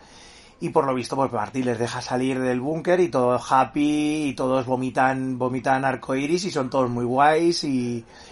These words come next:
y bueno, obviamente, pues, no te crees nada. De hecho, Filipa no se cree una puta mierda lo que le está explicando esa niña. Y ahí es cuando la peli ya se empieza a volver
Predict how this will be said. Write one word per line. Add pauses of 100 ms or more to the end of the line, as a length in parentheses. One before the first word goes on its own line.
(100)
y
bueno,
obviamente,
pues,
no
te
crees
nada.
De
hecho,
Filipa
no
se
cree
una
puta
mierda
lo
que
le
está
explicando
esa
niña. (880)
Y
ahí
es
cuando
la
peli
ya
se
empieza
a
volver